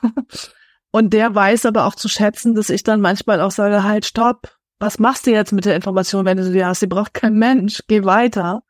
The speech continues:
Äh, und dann eher den kreativen Part zu machen. Also wir ergänzen uns da super und von daher, ähm, ich glaube, dass jeder Persönlichkeitstyp ist wichtig und gebraucht und ein Team ist am besten, je diverser es ist halt. Da bin ich fest von überzeugt. Aber das hat auch ein bisschen was mit Erfahrung zu tun. Ähm,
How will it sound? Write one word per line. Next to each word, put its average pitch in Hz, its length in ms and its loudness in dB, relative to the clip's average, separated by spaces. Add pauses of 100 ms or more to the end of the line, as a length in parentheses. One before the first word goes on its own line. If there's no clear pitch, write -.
Äh, 208 160 2
und 196 240 0
dann 214 140 2
eher 208 160 2
den 208 100 2
kreativen 208 460 0
Part 175 220 -4
zu 175 80 -10
machen. 175 120 -4
Also 180 220 -2
wir 196 80 2
ergänzen 196 420 0
uns 185 140 -6
da 185 160 2
super 208 420 0
und 180 160 -2
von 190 160 -2
daher, 180 560 0
ähm, 175 140 -2
ich 175 100 -8
glaube, 180 280 0
dass - 340 -6 (440)
jeder 240 320 4
Persönlichkeitstyp 214 800 0
ist 190 180 -2
wichtig 220 360 0
und 196 120 -6
gebraucht 185 580 0
und 180 160 -4
ein 180 120 -6
Team 202 260 2
ist 190 120 -2
am 180 120 2
besten, 185 680 -2
je 185 160 0
diverser 180 560 0
es - 160 -8
ist - 280 -10
halt. - 240 -10
Da 180 80 -2
bin 156 160 -4
ich 175 120 -6
fest - 280 -6
von - 100 -8
überzeugt. - 440 -12 (520)
Aber 214 220 2
das 240 180 0
hat 240 200 -2
auch 233 240 -6
ein 220 60 -10
bisschen 240 200 -2
was 226 140 -2
mit 240 120 0
Erfahrung 196 400 0
zu - 100 -8
tun. 233 400 -2
Ähm, 208 360 -2